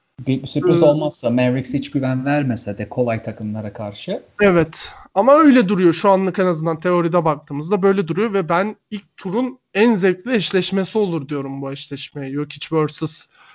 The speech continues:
Speaker 2: Doncic eşleşmesi. Yani mesela çok tatlı bir potansiyel eşleşme bence o. Ve bence şöyle baktığımızda mesela Mavericks'e bakıyorum. Kendim yorum yapayım biraz. Geçen sene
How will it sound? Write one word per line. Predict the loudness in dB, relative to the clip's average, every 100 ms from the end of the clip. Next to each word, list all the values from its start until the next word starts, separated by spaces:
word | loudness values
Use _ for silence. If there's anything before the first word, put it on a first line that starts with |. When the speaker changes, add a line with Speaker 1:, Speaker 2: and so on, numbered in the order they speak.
| _ _ -2
Speaker 2:
Doncic | 2 2 0 -4 -4
eşleşmesi. | -4 -4 -4 -6 -8 -8 -12 -14 _ _
Yani | -8 -4 -2
mesela | -4 0 0 0
çok | -2 2
tatlı | 0 2 2
bir | 2
potansiyel | 4 2 4 2 2 2
eşleşme | 0 0 -4 -2 -6
bence | -6 -6 -6
o. | -2
Ve | 0 2
bence | 2 2 0 -2
şöyle | 0 2 2
baktığımızda | 2 -2 -2 -2 -2 -4 -4
mesela | -6 -6 -4
Mavericks'e | -2 -2 -4 -6 -4 -2
bakıyorum. | -2 -4 -6 -6 -10 -20 -20 -20 _
Kendim | -2 0 0 -2
yorum | -4 -6
yapayım | -12 -12 -6
biraz. | -4 -4 -6 -2
Geçen | 0 4 2
sene | 2 -2